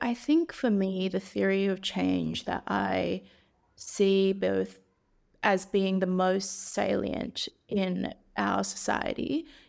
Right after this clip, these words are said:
is, um, something that,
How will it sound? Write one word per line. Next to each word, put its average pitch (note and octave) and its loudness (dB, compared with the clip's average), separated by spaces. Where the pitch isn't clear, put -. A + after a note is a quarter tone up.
is, F#3+ 2
um, F#3 0
something C#4+ 2
that, A3 2